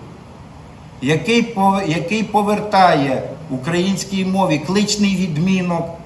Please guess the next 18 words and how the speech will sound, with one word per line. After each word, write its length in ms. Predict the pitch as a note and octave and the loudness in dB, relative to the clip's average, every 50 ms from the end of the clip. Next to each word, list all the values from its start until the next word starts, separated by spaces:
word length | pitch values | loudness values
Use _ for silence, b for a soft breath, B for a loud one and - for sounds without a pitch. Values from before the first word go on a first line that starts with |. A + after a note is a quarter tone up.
| - C#3 | -6 -2
репресований 960 | C#3+ C#3+ F3+ F3+ F#3+ F#3 F3 - - - F#3+ F3+ E3+ E3+ E3+ E3 E3 E3 D#3+ | 0 2 2 2 0 -2 -2 -2 0 0 0 0 0 0 0 -2 -2 -2 -2
у 60 | D3+ | -4
кличну 500 | - - D#3+ D#3+ D3 - - - D#3+ D#3+ | -2 -2 -2 -2 -2 -2 -2 -4 -4 -4
форму. 360 | - - D3+ D3+ C#3+ B2+ B2 A#2+ | -4 -6 -6 -6 -6 -6 -4 0
Тобто, 600 | - G#3 G3+ G#3 G#3 - - C#3+ B2 - - - - - - - - - A#2 | 0 0 0 0 -2 -2 0 0 0 0 -2 -4 -10 -14 -16 -18 -14 -8 -4
е, 340 | B2 B2 B2+ B2 A#2+ A#2 A#2 - | -2 -2 -2 -2 -4 -6 -4 -4
українська 680 | E3+ D3 - E3 F3 F#3+ G3+ A3+ A#3 - - - F#3+ F3 | -4 -4 -2 0 2 2 2 2 2 0 -2 -2 0 0
мова 580 | F3 G3 A3+ A#3+ A#3 G#3+ E3+ C#3 - - - - - | 2 2 2 4 4 6 4 4 4 0 -4 -6 -4
іще 680 | D3+ D#3 D3 - - - - G#3 G#3 G3 - C3 - - - B2+ - | -4 -4 -4 -4 -4 0 4 6 6 6 6 4 2 -4 -8 -6 -2
до 120 | - G3 F#3+ | 2 2 2
проголошення 760 | G3 - G3 F3+ D#3 F3+ F3+ F3+ F3+ E3+ - D#3 D#3 D3+ D3+ | 2 2 2 2 4 2 2 0 0 -2 -2 -2 -2 -2 0
незалежності, 1000 | D3 D3 D3 C#3 C#3+ D3 C#3+ C#3 E3+ A3 A3+ - - F3+ D#3 C3+ - - - A#2+ A2 - - B B B B B - | 0 0 -2 -2 -2 -2 -2 0 2 2 0 0 -2 -2 -4 -6 -6 -6 -8 -8 -8 -8 -12 B B B B B -10
вона 280 | - B2 D3+ E3 F#3 F#3 | -4 -2 0 2 2 2
вже 160 | - - D3 | 2 0 -2
показує 640 | - - E3+ - - E3+ D#3+ D#3+ - D3 D3+ D3+ | -2 -2 -4 0 2 2 2 2 2 -2 -2 -4
свою 340 | C#3+ - D3+ D3 D3+ D3+ C#3+ | -4 -4 -4 -4 -2 -2 -2
силу, 340 | - - D#3+ D#3 C3+ C3+ C#3 | -4 -4 -4 -2 -2 -2 -4
вже 540 | B2 A2+ - D3 G3+ G3+ F3+ D3+ - - | -4 -4 -2 2 4 4 4 4 2 -2